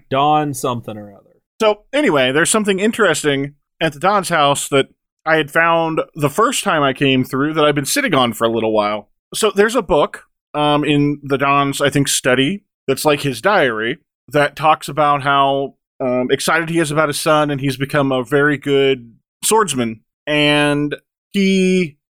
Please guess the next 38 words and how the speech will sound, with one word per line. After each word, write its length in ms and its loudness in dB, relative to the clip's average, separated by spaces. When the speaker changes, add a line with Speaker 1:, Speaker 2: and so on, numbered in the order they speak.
Speaker 2:
goes 380 2
into 120 -4
some 240 -2
tournament 540 0
and 920 0
even 420 2
beats 640 -4
Hendrik, 400 0
and 580 2
how 200 0
proud 340 2
he 100 0
is 120 0
of 80 -2
his 140 0
son 280 2
for 120 -6
doing 300 4
that. 260 -2
And 140 0
then 80 2
there's 220 2
multiple 400 0
entries 320 0
immediately 400 0
after 240 -4
that 180 2
of, 160 0
"I 140 -2
don't 160 2
know 80 2
where 100 2
my 120 2
son 240 2
is. 260 2
He's 180 0
gone 280 0
missing." 420 -2